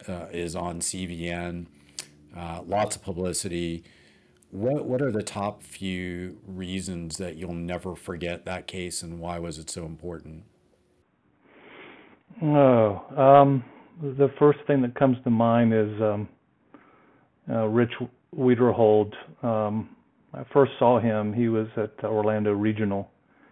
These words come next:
Speaker 2: Uh, it was the second time that I saw him, um, about six weeks after he'd been discharged home. I drove to Orlando to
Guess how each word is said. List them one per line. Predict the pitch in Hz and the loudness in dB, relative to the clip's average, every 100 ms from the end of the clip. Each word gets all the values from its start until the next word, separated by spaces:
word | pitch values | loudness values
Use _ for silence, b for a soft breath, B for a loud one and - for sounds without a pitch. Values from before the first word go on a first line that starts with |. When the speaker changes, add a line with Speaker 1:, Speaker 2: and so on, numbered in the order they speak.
| b b b - | b b b -10
Speaker 2:
Uh, | 123 | -4
it | 117 | -4
was | 110 | -4
the | 107 - | -6 6
second | 139 139 - | 6 6 -2
time | 123 110 104 | -2 0 -2
that | 101 | -2
I | 98 - | -4 2
saw | 110 104 | 2 2
him, | 107 101 101 101 _ b b b b _ | -2 -2 -4 -8 _ b b b b _
um, | 117 107 104 107 120 | -6 -2 -2 -2 -2
about | 107 104 - | 0 -2 -2
six | 120 - | -6 -2
weeks | 117 110 | -2 0
after | 110 107 110 | 0 0 -2
he'd | 110 107 | -2 -2
been | 107 104 | -2 0
discharged | 110 - - 104 98 - | -2 -4 0 0 0 -4
home. | 107 104 101 107 120 | -2 -2 -4 -8 -8
I | 113 | -8
drove | 107 107 101 | 0 0 0
to | 104 | -4
Orlando | 98 101 104 101 98 | -2 -2 -2 -2 -4
to | 98 | -6